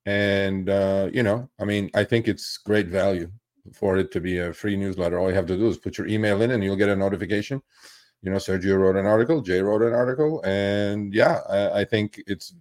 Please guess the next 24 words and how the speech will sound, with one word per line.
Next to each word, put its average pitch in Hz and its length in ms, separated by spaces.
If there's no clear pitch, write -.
it's, - 400
it's 92 240
well 104 420
worth 101 400
your 95 180
time 92 380
to 90 120
just 92 340
go 90 180
read 87 580
once 92 340
in 92 80
a 87 80
while 85 340
as 85 140
opposed 87 300
to 76 100
just 82 220
watch 80 280
YouTube. - 260
<laughs> - 760
So, 92 640
uh, 87 360
yeah. 78 140